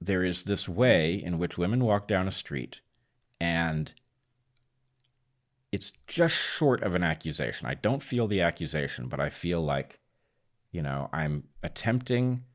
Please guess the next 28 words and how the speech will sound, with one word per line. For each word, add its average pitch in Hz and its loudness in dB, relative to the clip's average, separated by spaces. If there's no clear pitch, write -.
not 95 -2
to - 0
make 127 4
eye 101 10
contact 87 0
because 76 -4
there's 82 -4
only 98 2
bad 82 2
stuff - -4
that 78 -4
happens 73 -4
when 73 -4
I 69 -2
do. 69 -6
And - -8
so 101 -6
there's 101 0
no 135 4
ability 107 0
to 90 -6
signal, 87 -2
"I'm 104 2
not 117 4
a 123 4
threat 107 0
to - -10
you, 60 -6